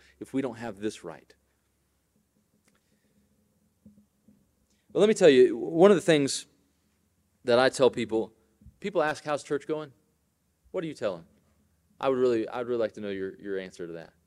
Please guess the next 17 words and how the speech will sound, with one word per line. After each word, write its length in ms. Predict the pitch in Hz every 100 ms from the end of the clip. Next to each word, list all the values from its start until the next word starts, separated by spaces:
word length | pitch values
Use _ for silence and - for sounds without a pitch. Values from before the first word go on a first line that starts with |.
| -
"How's 160 | 196
church 220 | - 175 -
going?" 220 | 92 82 _ _ _ _ _ _ _ _ _ _ _ _ _ _ _ _ -
Uh, 300 | 107 101 92
here's 240 | 165 202
what 100 | 165
I 80 | 143
tell 200 | - 107
people 460 | 110 - 98 95 _ _ _ _
nowadays. 720 | 107 101 95 87 82 80 - - _ _ _ _
I 160 | 135 175
tell 260 | - 135
them 160 | 117 107
things 300 | 117 113 104
are 60 | 92
going 260 | 95 90
great. 460 | 87 87 82 -